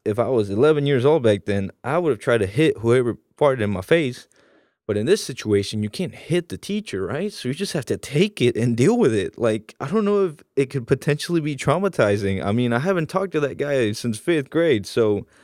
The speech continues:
hopefully he's doing okay. Um, and for the teacher, like, how do you cope with the fact that you farted on a kid's face? Like, "Hey, I farted on your face. I'm so sorry." Granted,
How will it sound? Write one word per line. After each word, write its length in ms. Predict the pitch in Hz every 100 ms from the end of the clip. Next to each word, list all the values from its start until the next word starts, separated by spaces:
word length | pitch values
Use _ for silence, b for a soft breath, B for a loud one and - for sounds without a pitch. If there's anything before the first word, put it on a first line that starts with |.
| b b -
hopefully 400 | 156 - 247 214
he's 120 | 135
doing 260 | 151 185
okay. 580 | 170 117 175 208 127 107 b b b b b _
Um, 400 | 113 107 101 - -
and 140 | 127
for 140 | 151 147
the 100 | 120
teacher, 640 | - 233 254 - 156 127
like, 320 | 113 104 101 _ _ _ _ -
how 200 | 101 135
do 80 | 170
you 160 | 165
cope 380 | - - 151 123
with 140 | 110
the 80 | -
fact 260 | - 110 113
that 60 | 107
you 140 | 104
farted 420 | - 95 104 107
on 100 | 95
a 60 | 92
kid's 360 | - 104 98 -
face? 540 | - 117 107 - -
Like, 380 | - 85 80 _ _ _ _ _ _ _ -
"Hey, 300 | 98 95 92
I 60 | 95
farted 320 | - 131 156
on 80 | 139
your 100 | 101
face. 460 | - 110 98 92 - -
I'm 220 | 98 90
so 260 | - 107 95
sorry." 420 | - 87 76 - _ _
Granted, 440 | 104 107 90 80